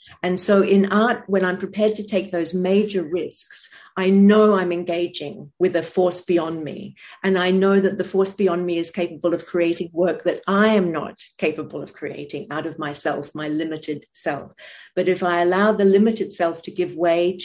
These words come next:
to this other possibility, then magic can literally, and I'm, I'm astounded.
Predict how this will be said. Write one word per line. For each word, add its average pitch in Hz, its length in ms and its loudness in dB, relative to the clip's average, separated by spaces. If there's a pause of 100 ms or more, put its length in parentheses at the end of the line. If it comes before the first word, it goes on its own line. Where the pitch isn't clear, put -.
to 160 440 -4
this - 440 -6
other 170 220 0
possibility, 180 760 -4
then 170 260 0
magic 180 360 -4
can 165 140 -8
literally, 156 460 -6
and 190 140 2
I'm, 208 280 4
I'm 214 220 4
astounded. 214 720 -2